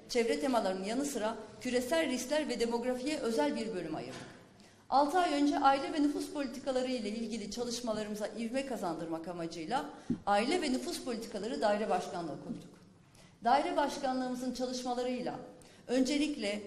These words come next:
ulusal ve uluslararası nüfus politikalarını detaylı inceliyoruz. Ayrıca on iki ilde doğurganlık ve anne babalık fikrine ilişkin saha araştırmalarını başlattık. Böylece kuşaklar arası farklılıkların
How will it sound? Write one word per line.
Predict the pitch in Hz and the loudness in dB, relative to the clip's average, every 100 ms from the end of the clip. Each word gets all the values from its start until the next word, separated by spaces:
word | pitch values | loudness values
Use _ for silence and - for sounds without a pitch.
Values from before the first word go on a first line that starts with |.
| - | -8
ulusal | 247 240 226 294 330 | -4 -4 0 2 2
ve | 262 | 0
uluslararası | 233 - 311 277 220 - 277 330 - - - | -4 -6 -4 -4 -4 -4 -4 -4 -8 -14 -6
nüfus | 247 330 262 | -4 -4 -4
politikalarını | 240 202 208 208 185 254 320 | -4 -4 -4 -4 -4 -4 -2
detaylı | 233 226 202 208 | 0 2 2 0
inceliyoruz. | 202 196 165 156 117 - - - - - - - - - - | -2 -4 -4 -6 -8 -12 -16 -20 -20 -20 -20 -20 -20 -20 -4
Ayrıca | - 330 359 330 269 254 311 - - - | 2 4 4 2 2 0 -2 -10 -14 -2
on | 262 | 2
iki | 359 330 294 | 4 2 2
ilde | 240 208 196 175 - - - 214 | 0 -2 -2 -2 -4 -8 -8 2
doğurganlık | 233 247 226 208 269 - 214 | 4 6 4 2 0 -2 -2
ve | 202 - | -2 0
anne | 277 277 214 | 0 0 0
babalık | 202 220 294 - | 0 -2 -4 -8
fikrine | 226 - 185 | -10 -8 -6
ilişkin | 226 233 240 294 320 | -6 -6 -6 -4 -4
saha | - 208 | -2 0
araştırmalarını | 220 214 208 202 190 175 170 175 | 2 0 -4 -6 -4 -4 -4 -4
başlattık. | - - - - - - - - - - _ _ _ _ - - | -6 -8 -12 -16 -20 -20 -20 -20 -20 -20 _ _ _ _ -20 -10
Böylece | 190 311 339 214 214 - - - - - | -2 0 0 0 0 -2 -8 -12 -16 -10
kuşaklar | - 285 285 339 | -2 0 0 -2
arası | 320 233 233 | -2 -4 -4
farklılıkların | - 220 226 226 220 214 208 214 | 0 0 0 -4 -4 -4 -4 -6